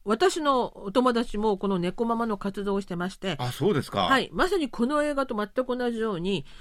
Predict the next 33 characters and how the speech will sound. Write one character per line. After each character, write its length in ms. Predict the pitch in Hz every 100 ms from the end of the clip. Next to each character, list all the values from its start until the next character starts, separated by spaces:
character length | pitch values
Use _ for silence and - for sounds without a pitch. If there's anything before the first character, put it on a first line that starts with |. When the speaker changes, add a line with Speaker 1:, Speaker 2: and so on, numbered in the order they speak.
| -
Speaker 1:
う 100 | 240
ち 100 | -
の 140 | 370 403
近 220 | - 359
く 80 | 247
で 80 | 214
も 160 | 190
再 220 | 196 240
開 140 | 240 247
発 220 | 226 185
の 80 | 175
た 140 | 190
め 120 | 180
に 220 | 165 196 -
古 300 | 233 254 302
い 80 |
ア 80 | 233
パ 160 | 196 208
ー 60 |
ト 120 | 196 170
が 160 | 165
壊 340 | - 190 226 254
さ 80 |
れ 120 | 247 240
る 120 | 202
こ 120 | 175
と 100 | 170
に 140 | 165
な 120 | 151 160
り 120 | 170
ま 120 | 170
し 100 | -
て、 260 | - 143